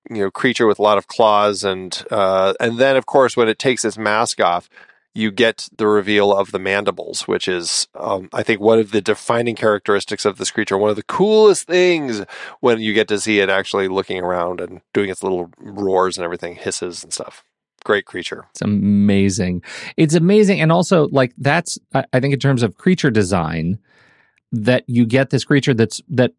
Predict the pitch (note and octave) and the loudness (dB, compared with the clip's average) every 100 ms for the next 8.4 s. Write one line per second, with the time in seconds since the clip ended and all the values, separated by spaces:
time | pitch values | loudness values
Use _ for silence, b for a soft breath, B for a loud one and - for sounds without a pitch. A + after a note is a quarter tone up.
0 | _ - A2+ A2+ C3 E3+ - D#3 B2+ A#2+ | _ 0 2 4 4 2 2 2 2 0
1 | - C#3+ C3 A#2+ G#2+ D3 C3+ C3 A2+ B2+ | 2 2 4 2 2 2 4 2 2 2
2 | A#2 A2+ C3+ C3+ B2 - _ _ _ _ | 2 4 4 4 0 -4 _ _ _ _
3 | _ _ - C3 - C3 D3+ E3+ C#3+ C3+ | _ _ 0 0 2 2 4 4 2 2
4 | A#2+ - - D3+ D3+ B2 A#2+ A2 - F3 | 0 0 2 4 4 4 2 2 0 -2
5 | - B2+ G2 F#2 A2 G#2+ A#2 C3 A#2+ A2+ | 2 2 2 0 -2 0 0 0 -2 2
6 | C#3+ D3 A#2 A#2 C#3 D3 F3 F3+ E3+ - | 0 2 0 0 0 0 0 0 0 -2
7 | A#2+ C3 C3 B2 C#3 B2 G#2+ A#2+ C#3+ D3 | 0 2 0 -2 0 0 2 4 4 2
8 | C3+ A2 G#2 G2 | 2 0 0 -4